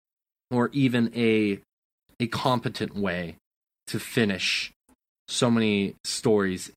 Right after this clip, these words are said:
that they had built from the ground up. And as, as people who consume art, I think it's okay to judge in a, in an objective way,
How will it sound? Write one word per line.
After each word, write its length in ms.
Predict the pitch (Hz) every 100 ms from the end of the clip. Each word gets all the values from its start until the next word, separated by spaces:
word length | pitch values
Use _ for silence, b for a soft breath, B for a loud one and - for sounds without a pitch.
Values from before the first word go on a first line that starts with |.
| -
that 220 | 110 98 87
they 120 | 95
had 420 | 98 95 92 87 _ _ _ _ _ _ _ _ _
built 260 | 135 117 -
from 240 | - 104
the 80 | 98
ground 380 | 98 92 90 82
up. 160 | - - _ - -
And 580 | 110 104 104 104 101 - _ _ _ _ _ _ _ _ _ _ _ _ _ _ _ _ _ _ -
as, 300 | 165 160 139
as 240 | 156 143
people 340 | - 160 139
who 140 | 127 131
consume 600 | - 113 - 127 110 101
art, 280 | 101 98 -
I 80 | 113
think 260 | 107 113 104
it's 160 | -
okay 540 | 104 - 107 95 90 85 _ _ _
to 100 | -
judge 600 | 95 98 92 87 85 - _ -
in 140 | 101
a, 140 | 95 -
in 160 | 110 101
an 120 | 95
objective 600 | 92 90 107 95 107 90
way, 420 | 92 90 87 85